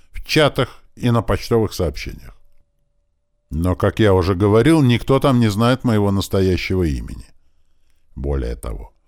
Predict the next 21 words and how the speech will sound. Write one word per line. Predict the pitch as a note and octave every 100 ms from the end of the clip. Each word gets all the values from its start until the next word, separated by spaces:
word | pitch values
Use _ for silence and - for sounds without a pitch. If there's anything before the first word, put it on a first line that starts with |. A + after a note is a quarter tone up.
| _ - -
уж | A2 -
точно | - D#3+ - E3
никто | C3+ - B2
не | A#2
может | A2 G#2 G2
знать | F2 A2+ -
моего | G2 F2 E2+
адреса. | C2 A#1+ - - - - _ _ _ _ - _ _ _ _ _
Чертовщина | - - - D2 - - A#1 G#1+
какая-то. | - - A2+ - - - - - _ _ _ _ _ _ _ _ _ _ _ -
Я | G2+ E3
проделал | F3 D#3 C3 C#3+ B2+
все | - C3
операции, | A#2 C3 C#3 F#3 G3
какие | F3 B2+ - B2
полагается | - A2+ G#2+ A#2+ A2+ -
проделать | F2+ G2+ F#2+ D#3 F3
для | C#3+
проверки | A2+ G#2 F#2+ G2+ -
реальности | G2+ F#2+ F2 F#2 F2+ F#2+
происходящего. | F2 E2+ - F2 A#1+ - - A1+